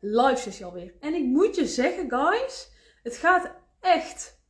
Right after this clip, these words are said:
het gaat makkelijk. Het gaat echt heel makkelijk op dit moment om live te gaan. En ik weet nog, mijn allereerste keer, kunnen jullie zelf ook terugzoeken.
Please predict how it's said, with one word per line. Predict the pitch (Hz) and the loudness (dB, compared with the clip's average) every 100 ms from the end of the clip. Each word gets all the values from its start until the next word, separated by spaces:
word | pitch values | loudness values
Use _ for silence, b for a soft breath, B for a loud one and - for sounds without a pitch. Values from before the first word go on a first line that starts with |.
| _ | _
het | 196 | -20
gaat | - 202 - _ | -14 -14 -16 _
makkelijk. | 190 208 294 302 165 - - _ _ _ _ _ | -8 -2 -2 -2 -8 -8 -16 _ _ _ _ _
Het | - | -16
gaat | - 202 - | -10 -10 -8
echt | 339 - - _ _ _ _ _ | -8 -8 -12 _ _ _ _ _
heel | _ 220 233 | _ 2 2
makkelijk | 214 349 - 233 185 | 2 -2 -4 -10 -10
op | 175 | -12
dit | 180 170 | -12 -10
moment | 185 180 175 185 | -8 -8 -10 -10
om | 190 | -6
live | 294 453 - | -4 -4 -6
te | 214 | -16
gaan. | 196 165 170 | -12 -12 -10
En | 208 | -10
ik | 196 | -4
weet | 240 269 | -2 -2
nog, | 233 | -6
mijn | 196 175 | -10 -10
allereerste | 240 269 220 - - | -8 -6 -8 -12 -10
keer, | 269 185 180 B B B | -6 -6 -8 B B B
kunnen | - 190 | -10 -8
jullie | 185 185 | -8 -6
zelf | 196 208 | -8 -8
ook | 214 | -12
terugzoeken. | - 294 - 240 - 156 | -10 -8 -8 -10 -12 -16